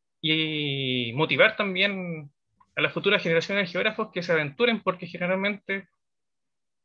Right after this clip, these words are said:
en, en los primeros años uno ve como lejano el, esta ciencia tan moderna, tan emergente,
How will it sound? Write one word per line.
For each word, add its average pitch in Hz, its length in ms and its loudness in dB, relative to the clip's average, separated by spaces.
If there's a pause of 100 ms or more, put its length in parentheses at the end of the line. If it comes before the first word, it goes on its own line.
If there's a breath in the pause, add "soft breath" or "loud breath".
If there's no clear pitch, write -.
(260)
en, 156 360 4 (140)
en 156 120 2
los 170 120 -4
primeros 175 540 2 (340 loud breath)
años 208 340 4
uno 208 180 -2
ve 185 180 -2
como 170 200 -2
lejano 202 560 -2
el, 156 520 -4 (720 soft breath)
esta 160 540 2
ciencia 180 340 0
tan 175 140 4
moderna, 190 800 0
tan 160 100 -6
emergente, 190 760 -2